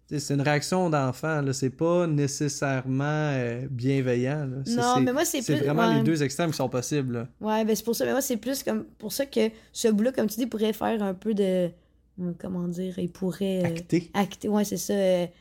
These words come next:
Speaker 2: jouer un rôle ou comme, euh, faire de la comédie. Mais moi, c'est plus la séquence précédente avec Vitalis, quand elle lui dit « Au revoir, prenez soin de lui »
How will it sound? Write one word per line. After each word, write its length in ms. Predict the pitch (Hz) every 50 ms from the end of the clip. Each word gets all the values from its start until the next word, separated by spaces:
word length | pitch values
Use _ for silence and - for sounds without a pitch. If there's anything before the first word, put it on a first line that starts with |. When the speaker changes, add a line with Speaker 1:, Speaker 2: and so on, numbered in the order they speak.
| _ _ _ _ _ _ - - -
Speaker 2:
jouer 400 | - 190 180 190 220 214 214 208
un 140 | 202 196 190
rôle 220 | 175 208 226 226
ou 40 | 208
comme, 260 | 208 208 190 202 196
euh, 420 | 190 180 180 180 175 175 175 175 208 - _ -
faire 100 | - -
de 40 | 208
la 100 | 202 202
comédie. 460 | 196 214 196 196 190 185 180 180 202 -
Mais 100 | 277 220
moi, 140 | 208 226 262
c'est 180 | - - 214
plus 360 | 180 - 202 214 240 233 - - _ _ _ _ -
la 120 | 190 190
séquence 500 | 180 - - 226 214 - 226 233 240 220
précédente 960 | - - 190 220 220 214 - 202 196 190 180 185 196 208 214 214 214 208 - - _ _ _ _ _ _
avec 480 | - 190 190 180 190 196 202 202 - - -
Vitalis, 1040 | 180 160 196 208 - - 202 190 185 185 185 196 202 214 208 - - - - - _ _ _ _ _ _ _ _ -
quand 80 | 208 202
elle 80 | 202 196
lui 100 | 190 180
dit « 180 | 165 180 208 214
Au 120 | - 208 202
revoir, 400 | 190 185 180 196 202 208 220 214
prenez 300 | - - 214 202 208 214
soin 320 | 208 - - 202 196 185
de 100 | 180 175
lui » 400 | 180 180 180 185 190 196 208 214